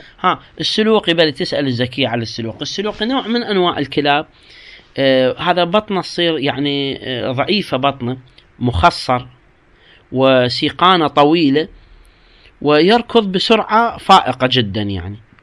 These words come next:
كلش متفوق بالسرعة، يعني أسرع حتى من السيارة. موجود هسه إذا تكتبين على اليوتيوب تشوفين أنواعهن وكيفية الصيد بيهن، يعني لأن هم شغلهم بالاصطياد، يعني، يعني ما يتعب بسهولة، مو مثل بقية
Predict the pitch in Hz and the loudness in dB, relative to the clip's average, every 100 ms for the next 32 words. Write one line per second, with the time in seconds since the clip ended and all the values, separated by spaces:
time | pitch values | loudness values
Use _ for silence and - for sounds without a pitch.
0 | - 226 226 185 165 160 147 175 185 190 | -2 0 2 -2 -2 -2 0 2 2 0
1 | 123 - 104 - 98 113 156 - 190 - | -6 -4 -6 -6 -6 -4 -4 -2 -4 -4
2 | - 170 135 123 - 120 95 92 90 - | -4 -2 -2 -2 -2 -2 -2 -6 -10 -16
3 | _ - - - - - 254 269 214 156 | _ -20 -20 -20 -16 -2 2 4 2 0
4 | 156 160 151 139 156 151 165 127 156 135 | -2 0 -2 -2 -6 -2 -2 0 0 0
5 | 139 135 160 180 - 139 - 151 - 127 | 0 -2 -4 -4 -6 -6 -4 -6 -2 -2
6 | 143 156 151 170 127 127 123 147 123 - | -2 -2 -4 -4 -4 -6 -4 -8 -8 -6
7 | 156 160 87 92 87 90 92 98 _ _ | -4 -4 -6 -10 -10 -10 -12 -20 _ _
8 | - - _ _ - 170 156 180 165 123 | -20 -20 _ _ -8 -4 -2 -2 -4 -4
9 | 156 190 190 143 117 107 - 104 67 65 | -2 -2 -2 -2 -4 -6 -10 -10 -10 -12
10 | 80 - 98 151 156 180 233 277 - 196 | -16 -16 -6 -2 0 2 2 0 2 2
11 | 165 - - 135 123 120 180 202 - 175 | 2 0 -2 0 0 0 -2 -4 -6 -4
12 | 160 160 143 | -4 -2 -4